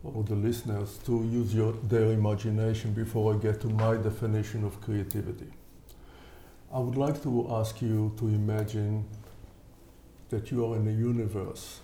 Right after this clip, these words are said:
of available, accessible information in different areas, which is based on, let's say,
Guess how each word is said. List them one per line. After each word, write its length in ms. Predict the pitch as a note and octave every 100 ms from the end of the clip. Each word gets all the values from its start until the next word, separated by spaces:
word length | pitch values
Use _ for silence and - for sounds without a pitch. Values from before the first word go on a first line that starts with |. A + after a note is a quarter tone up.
| - - -
of 340 | A#2+ G#2+ - - -
available, 840 | C3 G#2 A2+ A2+ A2 G#2+ G#2+ A#2 A#2
accessible 680 | - - A2+ A2+ A2 A2
information 840 | G#2+ G2+ - G#2 F#2+ G2 F#2+ A2 A2+ - - - - - - - - - -
in 180 | C3 G#2+
different 400 | B2+ - C3+ A#2+
areas, 640 | A#2 G2+ G2 - - - - - - - - -
which 220 | B2+ A#2+
is 140 | B2 G#2
based 500 | G2 A2 A2 G#2 -
on, 440 | A#2 A2 G#2+ G#2
let's 220 | G#2 G2+
say, 360 | - G2+ G2 G2+